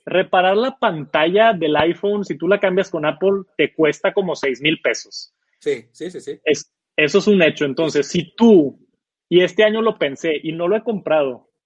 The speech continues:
Speaker 1: creo que ya se me acabó el tiempo de comprar a-, el
Speaker 2: A mí me
Speaker 1: Apple
Speaker 2: queda
Speaker 1: Care.
Speaker 2: un día. Hoy se me vence. <laughs> Hoy se me vence.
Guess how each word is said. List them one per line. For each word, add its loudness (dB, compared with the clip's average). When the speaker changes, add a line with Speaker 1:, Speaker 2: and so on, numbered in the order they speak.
Speaker 1:
creo -6
que -2
ya 2
se -4
me -4
acabó -2
el -2
tiempo -2
de 0
comprar -2
a-, 0
el 2
Speaker 2:
A 2
mí -2
me 0
Speaker 1:
Apple -2
Speaker 2:
queda -2
Speaker 1:
Care. -8
Speaker 2:
un -4
día. -6
Hoy -10
se -18
me -10
vence. -12
<laughs> -20
Hoy -10
se -18
me -16
vence. -18